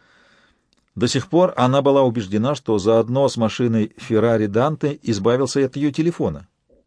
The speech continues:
Но ей в голову не пришло его об этом спросить.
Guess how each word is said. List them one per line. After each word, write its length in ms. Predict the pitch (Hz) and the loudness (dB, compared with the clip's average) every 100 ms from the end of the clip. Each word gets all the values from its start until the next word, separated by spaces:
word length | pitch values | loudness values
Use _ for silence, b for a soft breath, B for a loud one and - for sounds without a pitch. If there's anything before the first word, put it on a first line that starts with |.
| _ _ _ _ _ | _ _ _ _ _
Но 160 | 113 120 | -4 0
ей 240 | 123 156 | 4 2
в 120 | 139 135 | 2 -2
голову 380 | 208 190 127 | 0 2 2
не 120 | 120 120 | 0 -2
пришло 400 | 127 120 170 202 | -2 -2 0 0
его 240 | 135 147 | 2 0
об 120 | 139 | 0
этом 160 | 156 151 | -2 -6
спросить. 480 | - 156 - - | -4 -6 -4 -8